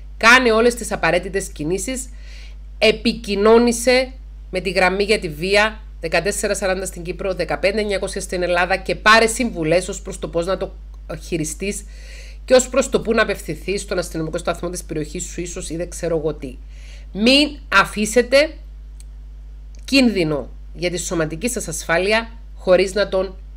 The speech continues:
τεκμηριώσετε και να τον καταγγείλετε. Τώρα, για τη ψυχολογική μας ασφάλεια, δεν μπαίνουμε στη διαδικασία να συνδεθούμε με οποιονδήποτε θετικό ή αρνητικό τρόπο με τα άτομα αυτά.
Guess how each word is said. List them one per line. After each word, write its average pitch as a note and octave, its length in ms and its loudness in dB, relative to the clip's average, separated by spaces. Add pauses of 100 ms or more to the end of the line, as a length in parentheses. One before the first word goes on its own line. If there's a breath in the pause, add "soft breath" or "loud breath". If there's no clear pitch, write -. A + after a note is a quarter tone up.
(460)
τεκμηριώσετε F3 680 2
και G3 160 0
να F#3+ 80 2
τον G3+ 120 -2
καταγγείλετε. C#3+ 600 -4 (400 loud breath)
Τώρα, F#3+ 200 8
για E3+ 180 4
τη E3+ 100 -2
ψυχολογική F3 720 2
μας D4+ 180 4
ασφάλεια, B3 580 2 (920)
δεν G#3+ 460 6 (540)
μπαίνουμε G#3 560 4
στη A3 180 -10
διαδικασία F3 720 2
να G3+ 140 4
συνδεθούμε F#3+ 720 0
με G#3 60 -2 (160)
οποιονδήποτε E3+ 680 -2
θετικό G3 720 2 (200 loud breath)
ή G#3 100 -4 (160)
αρνητικό A3+ 560 6
τρόπο G#3+ 360 6
με G#3 120 2
τα E3+ 120 2
άτομα D#3+ 240 0
αυτά. - 360 -10